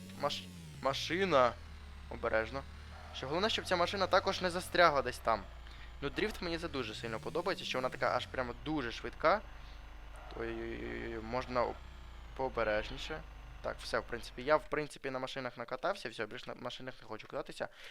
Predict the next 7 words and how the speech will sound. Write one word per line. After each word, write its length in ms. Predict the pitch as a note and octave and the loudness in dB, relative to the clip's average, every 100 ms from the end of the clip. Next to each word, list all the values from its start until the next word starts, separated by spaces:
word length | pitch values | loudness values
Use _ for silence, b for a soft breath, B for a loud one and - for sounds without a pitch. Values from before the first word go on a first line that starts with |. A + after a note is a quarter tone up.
| B - | B 4
Далі 180 | D3 D#3 | 4 6
я 80 | |
хочу 240 | D3+ D3+ D3 | 2 0 -2
протестити 500 | C3+ C#3+ D3 C3+ C3 | -4 -4 -4 -4 -6
цей 380 | - C3+ C#3 B2+ _ _ _ - - | -2 0 0 -4 _ _ _ -20 0
танк. 360 | C#3+ C3+ F#2+ - - - - _ _ _ | 2 2 -2 -14 -18 -20 -20 _ _ _
Тайгер. 460 | A#2+ G#2+ G2+ G2 | -4 -4 -4 -10